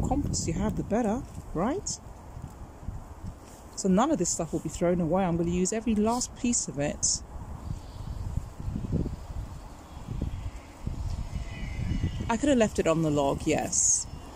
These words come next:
But, um, as I'm gonna be rolling it, I didn't want to harm them directly by rolling the log and causing their death. So that's the reason why I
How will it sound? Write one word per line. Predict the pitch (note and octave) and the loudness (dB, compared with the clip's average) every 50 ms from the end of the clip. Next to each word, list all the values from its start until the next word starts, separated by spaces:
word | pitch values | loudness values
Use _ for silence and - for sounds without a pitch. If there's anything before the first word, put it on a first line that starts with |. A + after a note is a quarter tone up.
| - - - | -10 -2 2
But, | F#3+ F#3 | 4 6
um, | F3+ F3+ F3 F3 E3+ E3+ F3 - - - | 6 6 6 6 6 4 2 2 2 2
as | G3 G#3 G3+ | 2 4 6
I'm | G#3+ G#3 | 6 6
gonna | G3+ G3 G3 | 6 6 6
be | F#3 F#3+ | 6 4
rolling | F#3 F3 G#3 G#3+ A#3 A#3 G3 E3 D3+ | 6 8 8 8 8 6 6 4 4
it, | D3 D#3 - E3+ | 4 2 2 0
I | E3+ | 2
didn't | E3+ F#3+ F3 F#3 F3+ | 2 4 4 4 4
want | E3+ E3+ - - - - - - | 4 2 0 2 2 2 2 2
to | F#3 F3 E3+ E3 E3 E3 E3 E3 E3 E3 E3 D#3+ E3 - - - - - - - - - - - - - | 2 2 2 2 2 2 2 2 2 2 0 -2 -2 -4 -8 -10 -12 -12 -12 -12 -14 -12 -10 -8 -8 -6
harm | - - - - - - - G#3+ G3 F#3 F3+ F3+ E3+ | -6 -6 -6 -8 -8 0 4 6 8 8 8 8 6
them | D#3+ E3+ E3 | 6 4 4
directly | D#3 D#3+ D#3+ E3 D#3+ F3+ F3+ - - - - D3+ D3 D3 D3 D#3+ F#3+ - - - - - - - - - - - - - - - - - | 4 4 4 4 4 2 2 0 -4 -2 0 2 2 4 2 2 0 -4 -8 -12 -14 -16 -16 -16 -16 -16 -16 -16 -16 -16 -16 -16 -4 2
by | F3+ F3 F3 | 4 6 8
rolling | F3+ F3+ E3+ E3 E3+ E3 E3 | 8 8 8 8 8 6 6
the | D#3+ | 6
log | D#3+ D#3+ D#3+ D#3 D3+ D3+ D3+ D#3 - | 8 8 8 8 8 8 6 4 2
and | D#3+ D#3 D3+ D#3 D#3 D#3+ D#3+ D#3 - - - - - - - - - B2 - | 0 2 4 4 6 4 4 4 2 0 -2 -6 -10 -10 -10 -8 -6 -4 2
causing | - G3 E3+ E3 - E3 E3 | 4 4 4 4 2 2 2
their | D#3 D#3 D3+ | 2 2 4
death. | - E3 D#3 C#3+ C#3 D3 - - | 4 4 4 4 4 2 0 0
So | - - - - E3 D#3 D#3 D#3 D#3 D#3 | 0 0 2 4 4 4 6 4 4 6
that's | - F#3+ F#3+ - - | 4 4 4 4 2
the | - F3 | 0 0
reason | D#3 E3+ E3 D#3+ E3 D#3+ | 0 2 2 2 2 2
why | D#3+ E3 E3 D#3+ | 2 4 4 4
I | D#3+ D#3 D#3 D#3+ D#3+ E3 | 4 4 4 4 4 2